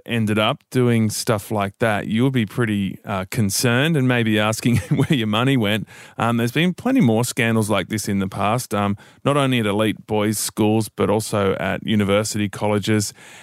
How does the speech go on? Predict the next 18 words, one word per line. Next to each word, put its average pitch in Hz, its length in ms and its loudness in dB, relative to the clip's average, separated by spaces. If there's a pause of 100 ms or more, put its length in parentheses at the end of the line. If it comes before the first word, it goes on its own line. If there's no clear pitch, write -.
(100)
And 139 200 0
this 233 100 0
scandal's 175 480 0
reopened 120 720 0 (260)
some 220 200 0
of 247 80 2
the 160 80 2
debates 120 500 -2
around, 107 640 0
um, 95 380 -4
the 104 80 -6
problems 117 460 -2
with 104 120 -8
the - 60 -8
private 113 420 -2
school 107 240 -2
system, 110 680 -2
like 113 460 -2